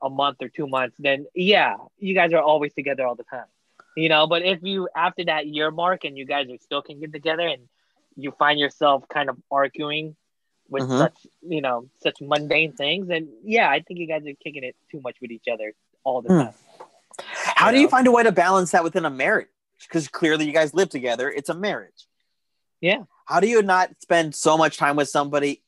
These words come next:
Speaker 2: in a marriage where you live together?
Speaker 1: Well, I'm always, fortunately for me, I'm, I'm always out at night.
Speaker 2: That's true. Yeah, stand
Speaker 1: You
Speaker 2: up.
Speaker 1: know, I'm always, I'm always out at night, and to a certain extent, like,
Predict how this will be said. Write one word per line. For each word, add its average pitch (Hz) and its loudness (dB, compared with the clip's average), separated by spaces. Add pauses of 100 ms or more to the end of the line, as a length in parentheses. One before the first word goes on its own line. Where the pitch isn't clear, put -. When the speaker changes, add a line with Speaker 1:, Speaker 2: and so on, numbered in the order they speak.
Speaker 2:
in 147 -6
a 139 -2
marriage 139 -4
where 131 -6
you 123 -4
live 120 -8
together? - -20 (1500)
Speaker 1:
Well, 220 4 (300)
I'm 180 -6
always, 202 -6 (580)
fortunately 196 -10
for 160 -10
me, 175 -6
I'm, 143 -6
I'm 143 -12
always 147 -4
out 139 -8
at 123 -12
night. 131 -12 (680)
Speaker 2:
That's - -8
true. 127 -4 (240)
Yeah, 127 0
stand 120 -8
Speaker 1:
You 127 0
Speaker 2:
up. 139 0
Speaker 1:
know, 160 -4 (600)
I'm 143 -6
always, 156 -2
I'm 143 -8
always 160 -6
out 147 -6
at 147 -8
night, 135 -8
and 139 -6 (680)
to 180 2
a 165 2
certain 185 0
extent, 160 -2
like, 147 -4